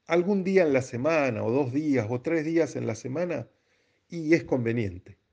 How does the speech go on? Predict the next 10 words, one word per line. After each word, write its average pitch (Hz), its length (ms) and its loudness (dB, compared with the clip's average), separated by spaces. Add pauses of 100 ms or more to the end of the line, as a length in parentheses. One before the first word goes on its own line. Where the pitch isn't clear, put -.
(800)
Tu - 160 -8
cuerpo 196 580 4 (640)
te 139 100 0
lo 113 160 -2
va 113 120 2
a - 20 2
agradecer. 104 640 -6 (580)
Yo 185 220 4
enseguida 156 420 4
vengo 170 560 0